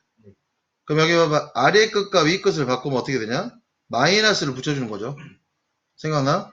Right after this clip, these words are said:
Speaker 1: 네.
Speaker 2: 왜 이렇게 했겠어? 여기 식하고 똑같은데 여기 바꿔주면 삼, 삼이 또 날아간다 이 소리잖아.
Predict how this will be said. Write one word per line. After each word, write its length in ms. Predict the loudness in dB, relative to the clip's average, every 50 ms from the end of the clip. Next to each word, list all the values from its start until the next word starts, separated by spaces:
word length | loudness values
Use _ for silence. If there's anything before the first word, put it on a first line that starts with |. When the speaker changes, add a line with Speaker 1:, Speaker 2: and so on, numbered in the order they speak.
| -20 -20
Speaker 1:
네. 160 | -20 -20 _ _ _ _ _ _ _ _ 2
Speaker 2:
왜 120 | 4 4 4
이렇게 240 | 4 4 2 0
했겠어? 480 | 0 0 0 -2 -2 -2 -6 -6 -4 -4
여기 160 | -2 -2 -2
식하고 260 | -2 0 2 2 2
똑같은데 340 | 2 0 -4 -4 -2 0 0
여기 300 | 2 2 2 0 0 0
바꿔주면 480 | 0 -2 0 0 -2 0 0 -2 -2 -2
삼, 240 | -2 -4 -4 -2 -2
삼이 240 | 0 0 0 0
또 120 | -2 -2 0
날아간다 380 | 2 2 2 2 0 0 -2
이 60 | -2 -4
소리잖아. 400 | -6 -6 -8 -8 -10 -10 -14